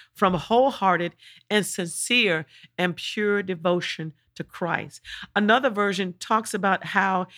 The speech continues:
it's, it's, it's, it, it, it, it, it is led astray,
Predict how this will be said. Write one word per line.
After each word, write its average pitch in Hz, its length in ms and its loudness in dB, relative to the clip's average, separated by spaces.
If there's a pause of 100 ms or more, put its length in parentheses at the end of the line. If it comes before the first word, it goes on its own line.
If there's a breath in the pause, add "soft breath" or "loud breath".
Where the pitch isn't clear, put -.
(260 loud breath)
it's, 190 320 0
it's, 185 320 -4
it's, 180 280 -4
it, 185 220 -4
it, - 220 -4
it, 180 220 -2
it, 175 260 -2
it 190 120 2
is 175 160 0
led 214 580 2 (280)
astray, 170 720 -4